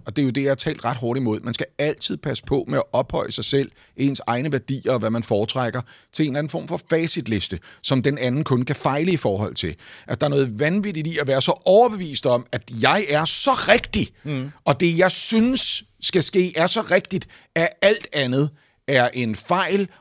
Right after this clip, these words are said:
Speaker 1: og muligvis endda skadeligt. Øhm, så det er det, jeg har prøvet at gøre, for eksempel. Altså, jeg tror, en af årsagerne til, at det,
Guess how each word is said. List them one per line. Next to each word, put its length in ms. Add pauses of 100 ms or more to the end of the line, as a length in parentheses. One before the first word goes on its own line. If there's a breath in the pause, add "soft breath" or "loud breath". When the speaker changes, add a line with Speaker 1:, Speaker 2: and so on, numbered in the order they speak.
(120 soft breath)
Speaker 1:
og 140
muligvis 460
endda 260
skadeligt. 880 (420 soft breath)
Øhm, 720
så 120
det 140
er 40
det, 100
jeg 80
har 60
prøvet 220
at 60
gøre, 180
for 100
eksempel. 340
Altså, 200
jeg 100
tror, 160
en 100
af 40
årsagerne 380
til, 140
at 140
det, 160